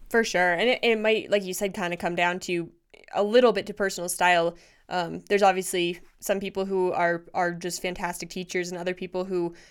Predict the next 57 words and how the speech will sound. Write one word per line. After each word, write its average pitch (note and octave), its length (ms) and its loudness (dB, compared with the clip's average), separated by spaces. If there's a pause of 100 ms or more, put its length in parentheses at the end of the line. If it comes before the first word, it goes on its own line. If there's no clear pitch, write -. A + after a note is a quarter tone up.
(180)
um, F3 260 -2
may G3 100 2
be F#3+ 100 -4
great F3+ 260 0
casters, F#3+ 440 0
but E3+ 100 -12
they F3+ 60 -4
just E3+ 160 -8
struggle E3+ 280 -4
with E3+ 100 -6
the E3 60 -8
teaching. E3+ 520 -10
But, F3 220 -4 (320)
um, D#3 320 -8 (240)
you G#3 100 -2
know, E3+ 140 2
you, F#3 200 -6
like F#3 220 0
you F#3 80 -4
said, F3+ 220 -2
you F3+ 80 -6
don't F#3 100 4
want F3+ 140 -2
someone E3+ 180 -2
breathing F3 400 -6
down E3+ 160 -2
your E3+ 100 -6
neck. F3 460 -2
And G3+ 100 -4
I F#3 80 6
would F#3+ 120 2
feel F#3+ 100 0
the F3 60 0
same F3+ 240 0
way. F3 120 0
I'm F3 80 0
like, F3 160 -4
"Let G3+ 140 2
me G#3+ 80 -2
just F#3 180 -4
go G3+ 80 0
out F#3 100 4
by F#3 80 0
myself F3 480 0
and, E3+ 200 -4 (420)
and G3+ 100 -2
see G#3 120 0
how G3 60 6
this F3+ 200 -4
feels." F3+ 360 0
But - 120 4
other G3+ 140 4
people F#3+ 240 -6
might F3 180 -6
really F3+ 180 -2
want E3+ 280 -6
that, E3+ 420 -4